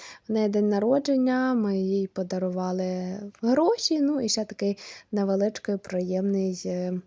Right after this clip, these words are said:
сюрпризик. Е, я її сфотографувала, а вона вибрала, що їй там сподобалось. І ось такий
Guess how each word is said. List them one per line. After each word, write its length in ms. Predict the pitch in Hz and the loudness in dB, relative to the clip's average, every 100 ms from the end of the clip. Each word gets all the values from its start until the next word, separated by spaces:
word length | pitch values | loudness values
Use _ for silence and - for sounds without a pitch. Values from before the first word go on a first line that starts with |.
| - | -12
сюрпризик. 920 | - - 196 196 190 180 - - 175 - - - - - | -8 -2 0 -2 -6 -6 -6 -6 -10 -12 -18 -18 -20 -12
Е, 120 | 208 202 | -6 -2
я 160 | 208 | 2
її 120 | 202 | 4
сфотографувала, 960 | 196 - 202 196 196 - 220 262 320 - | 2 -2 -2 -2 -2 -2 0 2 2 0
а 200 | - 208 | 0 -2
вона 260 | 214 196 185 | -2 -2 -2
вибрала, 720 | 190 214 220 202 190 180 180 185 | 0 0 2 0 0 -2 -6 -8
що 340 | - - 196 | -10 -4 -2
їй 340 | 202 185 190 196 | 0 -2 -4 -4
там 260 | - 175 | -6 -6
сподобалось. 760 | 185 - 180 170 156 156 170 - | -6 -4 -4 -4 -4 -4 -4 -4
І 100 | - | -2
ось 260 | 226 202 196 | 0 0 -4
такий 400 | 196 - 185 180 | -6 -4 -2 -2